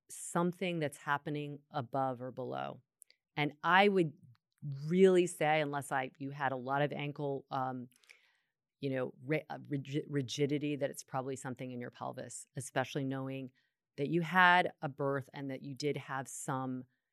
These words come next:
challenges with your birthing process. I know some of that. I don't know all the details. So I would, first of all, are you spending some time out of your shoes? I'm sure you are. Are, when you're walking, I,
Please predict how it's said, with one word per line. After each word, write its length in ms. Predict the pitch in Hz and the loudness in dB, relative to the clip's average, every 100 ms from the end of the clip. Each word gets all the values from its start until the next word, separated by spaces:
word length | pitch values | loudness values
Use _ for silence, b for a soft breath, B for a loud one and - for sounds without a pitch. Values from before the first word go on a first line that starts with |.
| _ _ | _ _
challenges 720 | - - 180 202 175 143 123 | -4 2 6 6 6 4 0
with 220 | 143 131 139 | -4 -8 -6
your 100 | 123 | -6
birthing 400 | 131 123 123 120 | -4 -4 -4 -6
process. 500 | 131 - - - - | -6 -6 -10 -14 -10
I 100 | 127 | -6
know 160 | 127 131 | -4 -4
some 360 | - - 143 | -4 -2 -2
of 100 | 135 123 | -2 -2
that. 180 | 135 | -2
I 80 | 139 | -2
don't 180 | 135 135 | -6 -8
know 140 | 135 | -8
all 120 | 135 135 | -6 -6
the 120 | 127 | -8
details. 640 | - 123 - - - - b b b b b b b b _ | -10 -12 -10 -12 -14 -18 b b b b b b b b _
So 340 | - 180 160 - | 0 4 4 4
I 280 | 180 214 254 | 6 8 6
would, 540 | 202 147 135 135 143 - _ _ _ _ _ - - _ _ _ - | 2 0 0 -2 -6 -12 _ _ _ _ _ -20 -20 _ _ _ 0
first 320 | 214 247 247 | 6 6 6
of 120 | 185 143 | -2 2
all, 340 | 135 127 131 _ _ _ _ 233 131 - - | 2 2 -2 _ _ _ _ -14 -14 -16 -2
are 140 | 165 | 2
you 140 | 160 156 | 4 2
spending 340 | - 170 170 | 0 2 2
some 180 | 160 160 | -2 -6
time 440 | 147 151 143 143 - | -2 0 0 -2 -4
out 160 | 139 139 | -2 -2
of 80 | |
your 140 | 135 131 | -4 -8
shoes? 480 | - 139 - - - _ | -10 -10 -12 -16 -18 _
I'm 240 | - 135 131 | -2 0 -2
sure 200 | - 135 | -4 -6
you 200 | 135 127 | -4 -4
are. 220 | - - b b b _ _ | -6 -10 b b b _ _
Are, 300 | 156 165 165 - | 4 6 4 2
when 260 | 156 175 | 0 2
you're 140 | 180 175 | 2 2
walking, 460 | 160 160 156 135 | 4 4 2 -4
I, 180 | 135 143 | 0 0